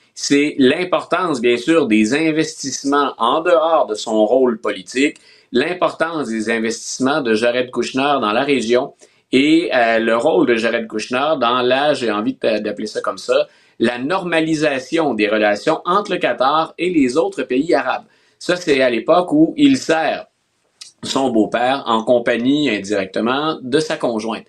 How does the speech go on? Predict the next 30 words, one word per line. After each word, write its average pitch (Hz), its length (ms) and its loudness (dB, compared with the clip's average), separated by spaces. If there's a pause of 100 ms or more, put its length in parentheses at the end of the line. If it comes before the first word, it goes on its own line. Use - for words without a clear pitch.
(440)
Et 117 60 -2
ce 117 100 -4
qu'on 185 160 0
a 180 80 0
fait 185 140 0
ressortir, 160 540 -2
donc, 139 200 2
dans 117 120 0
ce 110 60 -12
cas-ci, 139 640 0
euh, 110 160 2
Jared 120 280 -2
Kushner 131 400 -2 (120)
aurait 127 300 0
exercé 151 440 -2
des 139 120 0
pressions. 113 480 -4 (420)
Il 113 80 0
y 117 40 2
a 127 60 -2
un 135 60 -4
mélange 156 500 0
ici 165 420 -4
de, 135 140 2
de, 117 180 0
de, 110 600 4
d'affaires 143 680 0
personnelles, 139 720 0
d'investissements 156 800 -2
familiaux, 127 640 2